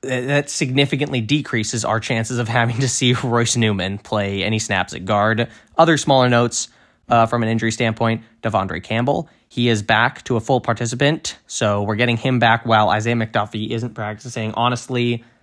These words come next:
I would much rather have Isaiah McDuffie out there than Devondre Campbell, so that's a bit of a downgrade. Jaire Alexander listed as a full participant. I think that's his first full practice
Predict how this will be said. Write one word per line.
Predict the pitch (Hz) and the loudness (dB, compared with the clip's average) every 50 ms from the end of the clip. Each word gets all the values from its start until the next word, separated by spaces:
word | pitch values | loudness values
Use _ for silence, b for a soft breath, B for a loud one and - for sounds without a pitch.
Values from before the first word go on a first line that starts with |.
| b b b b _ | b b b b _
I | - 107 | -2 -2
would | 110 104 92 | 0 0 0
much | 98 95 95 - - | -2 -4 -4 -2 -2
rather | 98 85 85 - | -2 -2 -2 -2
have | - - 87 85 101 | -2 -2 0 0 0
Isaiah | 101 104 107 104 | -4 -4 -4 -6
McDuffie | 95 98 - - 92 - - - | -6 -6 -4 -6 -6 -4 -4 -6
out | 92 92 - | -6 -6 -6
there | - 101 104 104 | -6 -6 -6 -6
than | - 113 110 104 | -4 -4 -4 -4
Devondre | 101 101 98 98 92 92 95 | -2 -2 -2 -4 -4 -8 -8
Campbell, | - 110 104 104 98 104 | -8 -6 -6 -6 -6 -6
so | - - 113 | -4 -2 0
that's | 107 110 113 - | 0 0 -2 -2
a | 120 | -4
bit | 110 104 | -4 -4
of | 101 | -2
a | 107 | -2
downgrade. | 104 107 110 107 107 107 110 110 107 107 104 113 110 B B B B B | 0 0 0 0 0 0 0 0 0 0 -2 -4 -4 B B B B B
Jaire | - 135 131 135 139 135 | 0 2 4 6 6 6
Alexander | 127 120 113 110 120 117 117 107 117 107 107 B B B B - | 6 6 4 2 2 0 2 2 2 0 0 B B B B -2
listed | 139 139 131 - - 143 120 | 0 0 0 0 -2 -2 -2
as | 123 113 | -2 -2
a | 117 | -2
full | - - 175 165 | 0 0 0 2
participant. | 147 147 131 - 131 113 - - 127 113 | 2 0 -2 -2 -4 -6 -4 -4 -4 -4
I | - 120 | -4 -6
think | - - 190 202 - | -4 -2 -2 -2 0
that's | - 143 131 - | -2 -2 -2 -4
his | 123 117 | -8 -8
first | - - 127 131 131 127 - - - | -2 0 0 0 0 -2 -6 -10 -12
full | - - - 139 131 131 131 135 131 | -16 -6 -4 -2 -2 0 -2 -4 -4
practice | - - - 117 120 - - - 180 190 185 185 - - | -6 -4 -4 -4 -4 -4 -6 -6 -6 -4 -6 -8 -12 -18